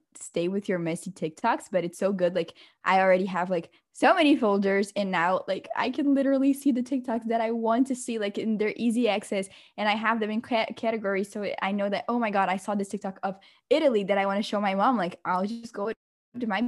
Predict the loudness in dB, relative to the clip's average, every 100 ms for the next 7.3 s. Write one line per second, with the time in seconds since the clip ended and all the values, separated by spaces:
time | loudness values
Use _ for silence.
0 | -4 -6 -4 -4 -4 -6 -10 -10 -12 _
1 | -8 -6 -6 -6 -6 -2 0 2 4 4
2 | 0 -8 -18 -2 2 4 6 4 2 -2
3 | -6 -18 -6 0 2 0 -4 -12 _ _
4 | _ -8 -2 0 0 -2 -4 -4 -6 -10
5 | -8 -2 0 0 0 0 -2 -4 -4 0
6 | 2 0 -2 -4 -8 -12 -4 -2 -2 -2
7 | -4 -4 -8